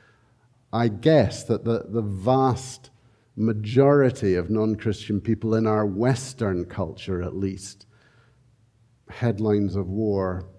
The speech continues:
aside, they would quickly,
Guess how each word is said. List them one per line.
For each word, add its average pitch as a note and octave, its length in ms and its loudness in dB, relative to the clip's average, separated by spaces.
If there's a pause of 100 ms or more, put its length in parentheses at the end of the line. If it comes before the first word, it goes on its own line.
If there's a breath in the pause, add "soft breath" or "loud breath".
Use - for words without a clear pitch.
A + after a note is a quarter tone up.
(100)
aside, F2+ 760 -4 (1160 soft breath)
they C3 240 4
would C3 200 0
quickly, A#2 760 2